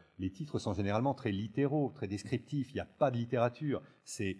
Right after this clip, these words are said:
à l'os. Si vous voulez, l'in-, l'intitulé est toujours six P M, et cetera. Et là, Nighthawks, d'un seul coup, c'est bizarre. Pourquoi ce titre quasi poétique, et cetera ? Eh bien, à cause de ça,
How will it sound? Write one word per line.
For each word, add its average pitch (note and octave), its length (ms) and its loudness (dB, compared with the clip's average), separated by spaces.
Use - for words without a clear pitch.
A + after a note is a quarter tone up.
à G#2 100 2
l'os. C3 480 6
Si - 60 -20
vous G#2 60 -2
voulez, A2 180 6
l'in-, F2+ 180 4
l'intitulé G2+ 560 4
est C#3+ 100 4
toujours C#3+ 520 8
six - 320 -4
P G#2 180 2
M, A#2 280 10
et G2 60 6
cetera. A#2+ 500 2
Et G#2 80 -4
là, B2+ 160 6
Nighthawks, A#2 520 8
d'un G2 100 8
seul F#2+ 180 4
coup, F#3+ 180 0
c'est - 180 2
bizarre. B2 500 6
Pourquoi D3+ 320 6
ce D3+ 100 2
titre - 360 0
quasi G2+ 360 0
poétique, A#2 680 0
et G2 60 -2
cetera ? F#2 380 0
Eh A2 80 0
bien, D3+ 140 8
à D#3+ 60 6
cause G#2+ 180 2
de G2+ 80 2
ça, C#3 420 2